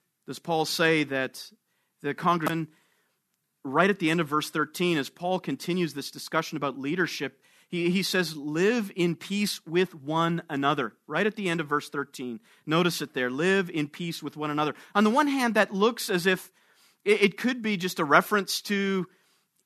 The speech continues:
interpersonal relationships without respect to any kind of structure whatsoever. And yet, m-, most commentators, and I think they're right, most commentators would say that where Paul places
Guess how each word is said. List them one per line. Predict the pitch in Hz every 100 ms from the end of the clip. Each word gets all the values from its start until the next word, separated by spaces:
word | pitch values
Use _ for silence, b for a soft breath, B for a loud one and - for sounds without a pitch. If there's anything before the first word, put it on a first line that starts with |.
| _ _ -
interpersonal | 233 - 226 220 214 180
relationships | 185 220 226 214 220 202
without | 196 214
respect | 175 170 202 180
to | 180
any | 196 190
kind | 190 175 170
of | 131 -
structure | - 180 175 -
whatsoever. | 143 151 - 143 147 196 165 139 - _ _ _ _ _ _ _ _ _ _ - 160
And | 208 208
yet, | 214
m-, | 185 - _ _ - - 185 185 190 185
most | 185 214 240 233 - - - _ _ _ _ _ -
commentators, | 220 214 196 - 208 190 185 170
and | 165
I | 151
think | 156 190 185
they're | 175
right, | 156 156 151
most | 147 160 -
commentators | 175 170 165 175 147 151
would | 143
say | - 202 190 160
that | 147 143 165
where | 180 156 196 247
Paul | 240 - 196 185
places | - - 196 202 220 - 208 170